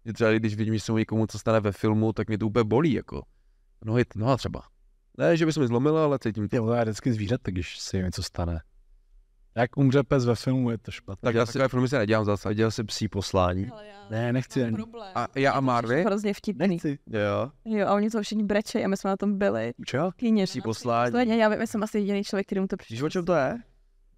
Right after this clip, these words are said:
Speaker 2: No něco s
Speaker 4: Jako
Speaker 2: psem, určitě
Speaker 3: Hele, to je
Speaker 2: se
Speaker 3: pes,
Speaker 2: stane.
Speaker 3: který se převtěluje do dalšího psa vždycky a prostě on během toho filmu osmkrát zemře. Pes.
Speaker 4: <laughs> To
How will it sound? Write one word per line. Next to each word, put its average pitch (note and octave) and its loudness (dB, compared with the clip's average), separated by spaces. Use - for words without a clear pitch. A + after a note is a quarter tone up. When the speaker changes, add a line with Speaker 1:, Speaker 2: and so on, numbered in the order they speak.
Speaker 2:
No A#2+ -6
něco C3+ 0
s - -6
Speaker 4:
Jako D3+ -2
Speaker 2:
psem, F3 0
určitě D#3 0
Speaker 3:
Hele, C3+ 2
to D#3 0
je D#3 2
Speaker 2:
se C#3+ -6
Speaker 3:
pes, C#3+ 0
Speaker 2:
stane. C3+ -4
Speaker 3:
který D3+ 0
se D#3+ -4
převtěluje C#3+ 0
do B2+ 0
dalšího B2 0
psa C#3+ 0
vždycky D3 -2
a A2 -4
prostě - -6
on B2 2
během C#3 2
toho D3+ -2
filmu C3 0
osmkrát C#3 0
zemře. A2+ 0
Pes. - -10
Speaker 4:
<laughs> - -18
To - -20